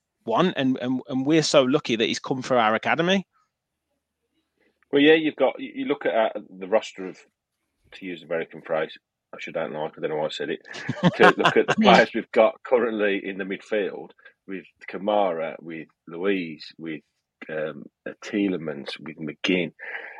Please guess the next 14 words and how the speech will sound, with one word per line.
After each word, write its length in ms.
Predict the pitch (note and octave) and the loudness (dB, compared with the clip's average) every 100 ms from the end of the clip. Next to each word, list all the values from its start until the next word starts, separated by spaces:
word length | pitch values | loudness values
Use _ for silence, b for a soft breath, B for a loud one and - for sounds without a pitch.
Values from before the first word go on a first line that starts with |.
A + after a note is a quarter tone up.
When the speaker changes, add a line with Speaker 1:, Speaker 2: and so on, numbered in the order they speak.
| - | -6
Speaker 2:
You 100 | - | 4
know, 140 | A#3 - | 4 4
they're, 180 | - - - | 0 -4 -4
they're 140 | C#3 - | -6 -2
purring, 520 | A#2+ A2+ C3+ E3 B2+ | 6 8 8 4 0
aren't 240 | A#2 C#3+ | 0 0
they? 220 | D#3 E3 - | 0 -2 0
And, 160 | C3+ - | -2 -2
and 140 | A2+ - - | -6 -6 -14
we've 120 | B2+ | 0
got 160 | D#3+ - _ | 2 2 _
to 100 | - | 0
have 120 | D#3+ | 2
a 60 | D#3 | 2